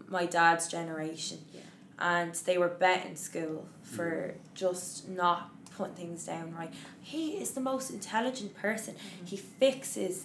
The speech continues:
Speaker 1: anything that's broken, and everyone comes and they call him because his mind works,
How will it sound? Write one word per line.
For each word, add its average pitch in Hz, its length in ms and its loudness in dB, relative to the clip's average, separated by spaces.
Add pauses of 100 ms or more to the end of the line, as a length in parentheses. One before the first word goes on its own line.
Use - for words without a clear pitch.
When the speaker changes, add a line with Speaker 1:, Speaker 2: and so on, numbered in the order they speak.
(160)
Speaker 1:
anything 220 420 2
that's 180 240 -2
broken, 185 520 6 (340)
and 190 120 4
everyone 214 380 4
comes 196 300 -4
and - 120 -10
they 180 80 -2
call 196 300 0
him 180 280 -6
because 185 320 -12
his 185 140 -6
mind 190 440 -2
works, 170 500 -4